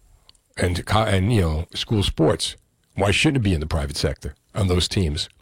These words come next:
But one eight hundred two eight three one oh one point five, my heart, your heart, you know, goes out to the family. They've launched a GoFundMe campaign, uh, to cover the funeral costs.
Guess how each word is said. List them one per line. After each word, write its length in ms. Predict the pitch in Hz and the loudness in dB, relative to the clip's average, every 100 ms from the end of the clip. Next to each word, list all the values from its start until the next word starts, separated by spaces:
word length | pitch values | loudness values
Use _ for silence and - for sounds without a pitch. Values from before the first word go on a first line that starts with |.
| - - - - - | -20 -20 -20 -8 0
But 100 | 113 | 4
one 180 | 120 165 | 4 4
eight 120 | 143 | 4
hundred 260 | 131 127 | 4 2
two 200 | - 131 | 4 4
eight 140 | 117 110 | 4 4
three 160 | 110 | 4
one 220 | 107 104 101 | 4 4 4
oh 80 | |
one 180 | 95 95 | 4 2
point 340 | 87 90 82 80 | 0 -2 -2 -2
five, 420 | 82 82 78 76 | -2 0 0 0
my 260 | 90 107 | 0 2
heart, 380 | 104 107 104 104 | 0 2 0 0
your 280 | 85 95 101 | -2 0 -2
heart, 380 | - 90 101 - | -2 -2 -4 -4
you 100 | 101 | -2
know, 100 | 87 | -2
goes 300 | 82 98 90 | 0 2 2
out 220 | 95 98 | 0 -2
to 80 | - | -4
the 80 | 78 | -6
family. 600 | - 95 98 90 71 85 - - - - | -4 -4 -2 -2 -4 -6 -12 -20 -8 0
They've 220 | 101 90 | 2 2
launched 340 | 104 117 110 | 2 2 2
a 40 | 92 | 0
GoFundMe 600 | 104 113 - 143 170 98 | 0 2 2 2 2 0
campaign, 600 | 85 78 76 71 95 - - - - - | -2 -4 -4 -4 -6 -8 -16 -20 -16 -2
uh, 200 | 101 95 | 2 2
to 80 | 90 | 2
cover 220 | 113 98 | 0 0
the 80 | 87 | 0
funeral 420 | - 127 143 73 | 2 4 4 0
costs. 640 | - 76 85 - - - | -4 -6 -4 -4 -6 -8